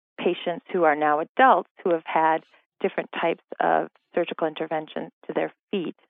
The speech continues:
um, long ago, but now we're interested in looking at how they're doing now that they're adults. And, um, you know, as we age, things change. And so we're looking at, um, how these patients are doing now that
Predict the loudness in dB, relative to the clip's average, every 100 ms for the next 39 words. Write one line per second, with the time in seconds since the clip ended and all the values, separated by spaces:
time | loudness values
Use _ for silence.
0 | _ _ -8 -2 -2 -4 -6 2 4 4
1 | 2 2 4 4 2 0 0 0 2 0
2 | -2 -8 _ _ -6 -4 -6 -4 -4 -4
3 | -4 -6 -6 -8 -6 -4 -2 -2 0 2
4 | 2 2 0 0 -4 -2 0 0 -2 -4
5 | 0 2 2 0 -4 -10 _ _ _ _
6 | -8 2 4 4 0 6 6 6 2 _
7 | _ -16 -14 -8 -2 0 0 -2 0 2
8 | 0 -2 -10 _ -14 -8 -6 -4 -6 -8
9 | -10 -4 0 0 -2 -8 -16 -18 -10 -8
10 | -8 -14 -6 -4 -4 -8 -12 -12 -4 -4
11 | -2 -4 -4 -6 -8 -6 -4 -2 -4 _
12 | -8 -8 -10 -14 -16 -14 0 2 2 -2
13 | -2 -4 -4 -10 -4 -2 -2 -4 -4 -4
14 | -2 -2 0 -2